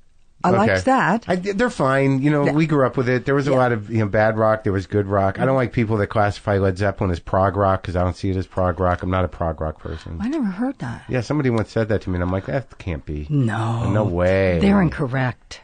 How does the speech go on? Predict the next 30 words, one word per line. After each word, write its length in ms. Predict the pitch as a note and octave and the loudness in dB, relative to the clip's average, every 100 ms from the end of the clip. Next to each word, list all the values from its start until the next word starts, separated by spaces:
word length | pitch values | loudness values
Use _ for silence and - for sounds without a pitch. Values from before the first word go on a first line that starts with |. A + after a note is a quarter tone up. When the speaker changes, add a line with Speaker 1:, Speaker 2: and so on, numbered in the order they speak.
| - | -12
Speaker 2:
Yes, 340 | - D#2+ - - | -8 -8 -10 -12
they 180 | D3+ | -8
Speaker 1:
They 140 | D3 D#3+ | -2 0
would 200 | D3+ E2+ | 0 -2
be 60 | C#3 | -2
Speaker 2:
are. 60 | |
Speaker 1:
wrong. 460 | B2+ C3 B2+ B2+ A#2 - | 0 0 0 0 -2 -4
Speaker 2:
And 100 | - B2 | -2 0
what 80 | C#3+ | 2
about 180 | D3 | 2
the 100 | C#3 | 2
infusion 680 | C3 A#2+ - B2+ C#3 B2 C3 | 2 0 -2 0 0 2 2
of, 180 | A2+ G2+ | 0 -2
of 220 | B2 G#2 | -2 -2
punk 300 | - B2 A2+ | 0 -2 0
and 100 | A2 | 0
new 140 | G#2+ A#2 | 2 2
wave? 260 | A#2 G2 | 2 2
When 140 | F#2+ A2+ | 2 0
did 100 | G#2+ | 0
that 140 | G#2 | 0
happen 320 | G2 G2 G2+ | 0 -2 -2
in 80 | F#2+ F#2 | -2 0
your 300 | G2 A#2+ A#2+ - | 2 2 2 0
area 540 | G2+ F2+ E2 E2 D#2 D2+ | 0 0 0 0 -2 0
Speaker 1:
Uh, 20 | G#3 | 0
Speaker 2:
of 100 | F3 | 0
Speaker 1:
didn't 280 | D3 G3+ G#3+ | 0 2 2
Speaker 2:
town? 80 | G#3 | 2
Speaker 1:
happen. 540 | F3+ D3+ - D3+ A3 | 2 0 0 0 0